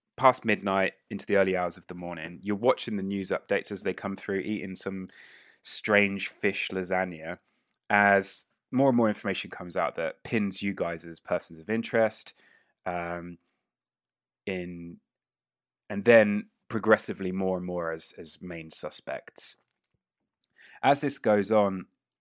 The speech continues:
you noticed that the briefcase full of money, your payment for the job, suddenly goes up in mystical fire. And as the shock of that kind of dawned that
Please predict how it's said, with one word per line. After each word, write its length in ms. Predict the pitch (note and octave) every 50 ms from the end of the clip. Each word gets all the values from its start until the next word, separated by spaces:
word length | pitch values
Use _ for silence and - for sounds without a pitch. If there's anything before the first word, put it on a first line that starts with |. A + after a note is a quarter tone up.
| _ _
you 280 | G#2 G2+ G#2 G2+ G2+
noticed 560 | F#2+ G2 G2+ G2+ G2 G2 - F#2+ E2+ - - - _ _
that 260 | F#2 F2+ F2 D#2 - _ _ -
the 120 | F2+ F2
briefcase 440 | D#2+ G#2+ A2+ A2+ - - G#2 F2+ -
full 140 | - - F2+
of 80 | E2+ E2+
money, 200 | G2 A2+ A#2 G2+
your 180 | F2+ F2+ F2 D#2+
payment 420 | - - B2 B2+ B2 G#2 F#2 -
for 120 | - - E2
the 80 | E2
job, 300 | D2+ - E2 D#2+ D#2+ D2+
suddenly 420 | - - F#2+ F#2 G2 F#2+ F#2+ F2 - _ _ _
goes 200 | - F#2+ F#2 F2 F#2
up 180 | F2+ - -
in 220 | G2 F2+ F2 E2+ - _ _ _ _
mystical 640 | F2 F2 F#2 G2 G2 - - - - - G2+ F#2+
fire. 600 | F2+ - - - F#2 G2 G2+ A2 B2 D3 F3 F3+ - _ _ _ _ _ _ _ _ _ _ _ _ _ _ _
And 460 | G2 F#2+ G2 F#2+ F#2+ F#2+ F#2+ G2 F#2+ - - _ _ _ _ _ _
as 200 | A2 A#2+ B2+ -
the 100 | - B2
shock 400 | - - - - C3+ - - -
of 160 | G#2 E2 - -
that 220 | - F2+ D2+ - - _ _ _ _ _ _ _ _
kind 280 | - - G2 F#2+ F#2 F2+
of 140 | F2 E2+ - _ _ _ _ -
dawned 460 | A#2 A#2 A#2+ G2 E2+ D#2 D#2 D#2+ - _ _
that 240 | F#2 E2+ E2+ -